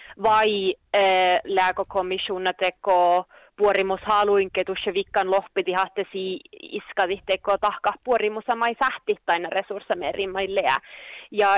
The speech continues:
ja tietysti, ehm, in teetä pitää ollut katsaltaka vuollainu, kun tänne ahte, ahte man olu komisuuna saakain sämeservotaka kuului lää leämas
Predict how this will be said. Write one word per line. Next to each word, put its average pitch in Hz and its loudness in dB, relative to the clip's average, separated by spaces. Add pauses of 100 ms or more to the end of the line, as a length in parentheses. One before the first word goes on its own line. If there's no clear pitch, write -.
ja 202 -2
tietysti, 208 -2 (1080)
ehm, 202 2 (800)
in 233 0
teetä 208 0 (100)
pitää 262 0
ollut 247 2
katsaltaka 233 0
vuollainu, 196 2
kun 202 -2
tänne 202 0
ahte, 190 0 (460)
ahte 202 0
man 214 2
olu 214 4 (100)
komisuuna 202 0 (180)
saakain 202 2
sämeservotaka 190 0
kuului 190 0
lää 196 2
leämas 208 0